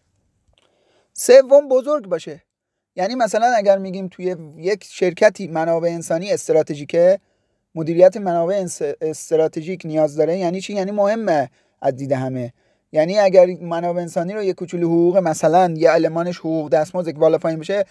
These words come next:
خروجی‌های خیلی بیشتری داره یا اثراتش رو بقیهٔ المان‌ها، اه، مؤثره و قابل رویت و ملموسه. پس به طور کلی سیستم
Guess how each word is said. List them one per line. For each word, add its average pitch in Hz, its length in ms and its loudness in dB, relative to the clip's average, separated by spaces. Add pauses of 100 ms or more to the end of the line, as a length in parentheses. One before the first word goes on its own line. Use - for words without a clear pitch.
(280)
خروجی‌های 175 500 4
خیلی 180 260 -4 (460)
بیشتری 196 460 2
داره 127 300 -2 (760)
یا 175 220 6
اثراتش 208 640 6
رو 208 420 -8 (340)
بقیهٔ 196 440 4
المان‌ها، 202 840 0 (1200)
اه، 156 440 0 (240)
مؤثره 175 640 4
و 190 260 8
قابل 165 340 2
رویت 165 480 0
و 185 220 0 (400)
ملموسه. 160 540 -2 (920)
پس 185 180 6
به 180 100 -2
طور 180 200 2
کلی 160 460 0
سیستم 165 720 -4